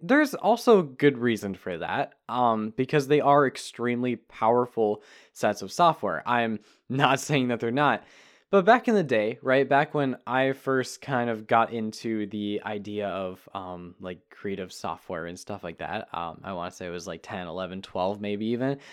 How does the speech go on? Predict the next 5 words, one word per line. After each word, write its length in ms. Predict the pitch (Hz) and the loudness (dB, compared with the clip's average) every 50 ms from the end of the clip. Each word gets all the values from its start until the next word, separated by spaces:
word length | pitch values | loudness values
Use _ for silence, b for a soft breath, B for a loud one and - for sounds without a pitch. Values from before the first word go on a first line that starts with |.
| B B B B B - | B B B B B 0
um, 480 | 139 147 151 143 139 135 127 123 117 _ _ _ _ _ _ _ _ _ - | 2 4 4 6 4 2 0 -2 -6 _ _ _ _ _ _ _ _ _ 0
like, 320 | 147 170 170 160 - - _ _ _ _ _ _ - | 4 4 4 4 2 -6 _ _ _ _ _ _ -8
at 160 | 143 160 156 | -6 -4 2
that 180 | - 165 147 - | 4 4 4 4
time, 520 | - - 185 196 214 202 185 175 156 143 | 0 -4 -2 0 2 2 2 2 0 -4